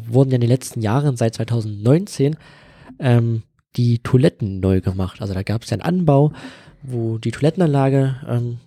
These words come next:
installiert wurde und noch so ein Durchgang und eine neue Essensausgabe.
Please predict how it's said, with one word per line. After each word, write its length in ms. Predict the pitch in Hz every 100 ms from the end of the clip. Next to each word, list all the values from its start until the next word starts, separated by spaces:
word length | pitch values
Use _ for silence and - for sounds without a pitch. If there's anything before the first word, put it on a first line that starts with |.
| _ -
installiert 540 | 156 - 139 139 -
wurde 240 | 120 127
und 100 | 117
noch 120 | 113 117
so 80 |
ein 120 | 113 123
Durchgang 520 | 160 170 - 131 131
und 80 | 113
eine 80 | 113
neue 220 | 110 120
Essensausgabe. 760 | 165 151 - 123 117 113 117